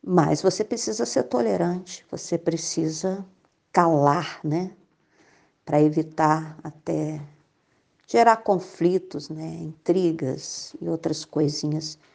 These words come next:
desagradáveis. Então, tudo isso Deus nos ensina ao longo da nossa vida, né? Quando você se dispõe a servir a Deus, gente.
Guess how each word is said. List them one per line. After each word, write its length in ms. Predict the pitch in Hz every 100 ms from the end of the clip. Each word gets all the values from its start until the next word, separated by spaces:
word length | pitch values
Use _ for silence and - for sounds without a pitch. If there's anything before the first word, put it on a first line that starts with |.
| _
desagradáveis. 880 | - 151 151 156 156 - - 170 - - - -
Então, 300 | 262 269 269
tudo 300 | 262 277 262
isso 240 | 262 277
Deus 240 | 226 254 247
nos 200 | 262 254
ensina 600 | 262 - - 240 233 202
ao 80 | 185
longo 420 | 185 208 240 220
da 160 | 214
nossa 440 | 196 202 208 - 233
vida, 580 | 165 151 185 202 170 170
né? 240 | 185 208 - _ _ - _ -
Quando 240 | 220 214
você 260 | 214 - 220
se 200 | - 110
dispõe 840 | 220 - - _ 190 202 220 190
a 40 |
servir 480 | 185 190 170 156 185
a 60 | 175
Deus, 420 | 156 175 190 185
gente. 520 | - - _ - -